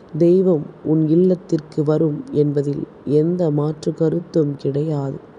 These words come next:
தேவையில்லாத விஷயங்கள் எல்லாமும்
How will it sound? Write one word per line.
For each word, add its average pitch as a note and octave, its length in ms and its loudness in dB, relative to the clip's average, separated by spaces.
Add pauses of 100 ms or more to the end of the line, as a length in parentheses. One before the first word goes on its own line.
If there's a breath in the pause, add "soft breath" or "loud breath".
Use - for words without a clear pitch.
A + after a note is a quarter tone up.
(640 loud breath)
தேவையில்லாத D#3 1000 2
விஷயங்கள் D#3 720 0
எல்லாமும் D3+ 680 -2